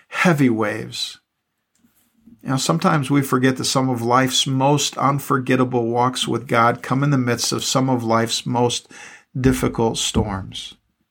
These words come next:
Meanwhile, back on the hill, Jesus is praying. <laughs>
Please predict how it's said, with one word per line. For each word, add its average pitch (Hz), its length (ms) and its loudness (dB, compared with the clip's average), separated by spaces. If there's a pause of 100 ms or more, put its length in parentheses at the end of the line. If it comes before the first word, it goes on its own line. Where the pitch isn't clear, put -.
(720)
Meanwhile, 160 380 4
back 143 260 2
on 139 80 -4
the 131 80 -2
hill, 147 220 2
Jesus 123 540 -2
is 123 80 -10
praying. 123 480 -2 (160)
<laughs> - 200 -8